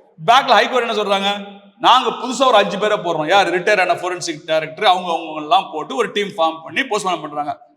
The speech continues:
செகண்ட் போஸ்ட்மார்ட்டம், அது என்ன யூஸ்? At last இவங்க யாரையுமே நம்பாம தானே அந்த பொண்ணு என்ன நம்புது? ஏங்க, எந்த டாக்டர்கிட்ட போகணும் நீங்க முடிவு பண்ணீங்களா, அவங்க முடிவு பண்ணுவாங்களாங்க?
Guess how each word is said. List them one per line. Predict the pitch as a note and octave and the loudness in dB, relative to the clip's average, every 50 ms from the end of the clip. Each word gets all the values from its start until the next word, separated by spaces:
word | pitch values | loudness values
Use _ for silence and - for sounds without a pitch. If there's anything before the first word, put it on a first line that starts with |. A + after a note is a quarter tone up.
| - G3+ | -4 -2
செகண்ட் | G#3 A3 A#3 G#3 F3+ | -2 0 -2 -4 -4
போஸ்ட்மார்ட்டம், | F3+ - - D3+ D3 D#3 - F3 | -6 -6 -6 -6 -6 -2 0 0
அது | G#3 G#3+ F#3+ | 0 0 0
என்ன | G3 A#3 A3+ G3 | -2 -2 -6 -6
யூஸ்? | G3 F#3+ - F3 F3+ F3+ F3+ - - - - _ _ _ _ _ - - | -6 -8 -6 -6 -6 -6 -6 -10 -16 -20 -20 _ _ _ _ _ -16 -16
At | - _ - C4 | -16 _ -4 0
last | C#4 A#3 F#3+ F#3+ A#3+ - - - - - - - - | 2 4 6 4 4 2 0 -10 -12 -14 -16 -12 -10
இவங்க | F#3+ A3 G#3 F#3+ F3+ E3+ F#3+ | -10 -8 -8 -8 -8 -8 -6
யாரையுமே | A3 C#4 D#4 D4+ D4 D4 D4 C#4+ C4+ | -4 -4 -4 -4 -4 -4 -4 -6 -6
நம்பாம | A#3+ A3+ A#3 A#3+ A#3+ A#3 - F#3+ | -8 -10 -10 -12 -12 -14 -14 -14
தானே | G#3+ G#3+ A3 G#3 | -16 -16 -16 -16
அந்த | G3+ F#3 F3+ - | -16 -16 -16 -12
பொண்ணு | G3 G3 F#3+ F3+ | -10 -8 -6 -6
என்ன | F#3 G3+ G3 F#3+ | -4 -4 -4 -4
நம்புது? | F#3 F3+ F3 - - - - - - - - - _ _ _ _ _ _ _ - F#3+ | -4 -4 -4 -6 -8 -10 -14 -18 -20 -20 -20 -20 _ _ _ _ _ _ _ -2 0
ஏங்க, | G#3+ F#3+ C#3 - - D#3 | 0 0 0 -4 -4 -4
எந்த | F#3+ A#3+ D4+ C4 | 0 2 4 6
டாக்டர்கிட்ட | A#3+ G3+ G#3+ G3+ G#3 - | 4 4 4 0 -2 0
போகணும் | G3+ G#3 G#3 G3+ | -2 -2 -2 -2
நீங்க | G#3+ A3+ G3+ | -4 -4 -4
முடிவு | G#3 A3+ G#3+ | -4 -4 -6
பண்ணீங்களா, | E3 D3+ D3 G#3 F#3 | -6 -6 -2 0 0
அவங்க | F#3+ G3 F#3+ | 0 0 -2
முடிவு | F#3 F#3+ | -4 -4
பண்ணுவாங்களாங்க? | F3+ E3+ D#3+ D3+ D3+ D3+ D3+ D#3+ | -4 -4 -6 -6 -6 -6 -6 -8